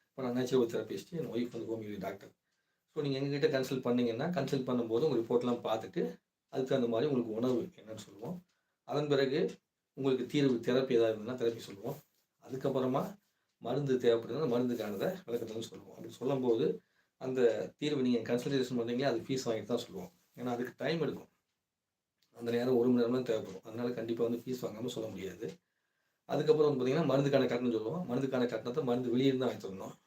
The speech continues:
அதனால வந்து நீ கட்டணம் கட்டினா தான் வாங்கி உங்களுக்கு கொடுக்க முடியும். அப்படிலாம் பண்ண முடியாது. அதை ஞாபகம் வச்சுக்கங்க. ஒரு காலத்து கட்டத்துல வந்து நானு ரொம்ப இலவசமாவே நிறைய சொல்லிட்டு இருந்தேன். அப்படி சொல்லும்போது எல்லாருமே உதாசீனப்படுத்த ஆரம்பிச்சாங்க.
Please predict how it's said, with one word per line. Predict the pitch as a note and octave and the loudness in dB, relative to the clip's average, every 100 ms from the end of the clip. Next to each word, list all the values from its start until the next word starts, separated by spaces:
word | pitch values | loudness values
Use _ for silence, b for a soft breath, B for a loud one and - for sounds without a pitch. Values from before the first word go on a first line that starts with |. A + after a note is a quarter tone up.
| _ _ A2 | _ _ -8
அதனால | A#2 B2 A#2 | -2 0 0
வந்து | A2 C3+ | 0 -4
நீ | |
கட்டணம் | B2 A2 - G#2 | -6 -8 -10 -12
கட்டினா | G#2 A#2+ A#2 | -8 -4 0
தான் | D#3+ G#3 - _ _ | 0 -2 -8 _ _
வாங்கி | A#2 A#2 | -8 -4
உங்களுக்கு | A2+ G2+ G#2 | -4 -6 -10
கொடுக்க | G#2 | -12
முடியும். | F#2+ F#2+ - _ - - - | -12 -14 -18 _ -20 -20 -10
அப்படிலாம் | G#2+ A#2 A#2+ C#3 | -4 -2 -2 -4
பண்ண | A2 | -6
முடியாது. | A2 F#2 F#2 - _ _ _ _ _ _ _ - | -8 -8 -12 -14 _ _ _ _ _ _ _ -16
அதை | - | -10
ஞாபகம் | A2+ B2 | -4 -4
வச்சுக்கங்க. | A2 - - - _ _ _ _ _ _ _ _ _ _ _ _ _ C3+ | -6 -10 -18 -20 _ _ _ _ _ _ _ _ _ _ _ _ _ -4
ஒரு | D3 | 0
காலத்து | C#3+ D3 D#3+ - | 2 4 4 4
கட்டத்துல | C#3 C3 C3 - | 4 4 4 4
வந்து | B2+ C#3 | 4 4
நானு | C#3 B2 B2 | 4 4 4
ரொம்ப | A2+ B2+ D3 B2 - - - | 2 2 4 4 2 -6 -8
இலவசமாவே | A#2+ D3 C#3 B2+ B2+ | 0 0 0 0 0
நிறைய | A#2 B2 | 0 0
சொல்லிட்டு | A#2+ C3 A#2 | 2 2 2
இருந்தேன். | A2 F#2 - _ _ _ - - _ - | -6 -8 -16 _ _ _ -20 -20 _ -14
அப்படி | B2 B2+ | -10 -4
சொல்லும்போது | C3 D#3+ D3 D3+ | 0 2 4 4
எல்லாருமே | B2 B2+ E3 E3 D#3 | 4 4 2 2 0
உதாசீனப்படுத்த | C#3 A#2 A2+ - C#3+ A#2+ G#2+ | 0 0 0 0 0 -2 -4
ஆரம்பிச்சாங்க. | - - - | -6 -8 -12